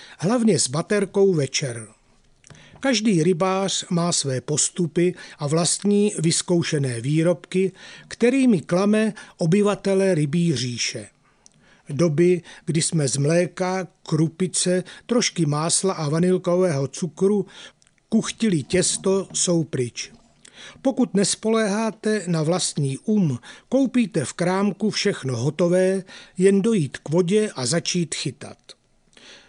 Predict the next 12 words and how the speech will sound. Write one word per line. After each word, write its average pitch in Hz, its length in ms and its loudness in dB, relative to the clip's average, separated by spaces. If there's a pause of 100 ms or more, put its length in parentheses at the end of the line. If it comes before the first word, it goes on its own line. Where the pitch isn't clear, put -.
Jako 196 280 0
rybář 165 600 -2
si 160 200 -2
dělám 143 420 0
návnadu 175 800 -2
do 156 180 -2
krmítek 175 640 -2
sám. 113 480 -6 (680)
Koupím 143 560 2
granule 185 520 2
pro 127 240 -6
slepice, 165 760 -2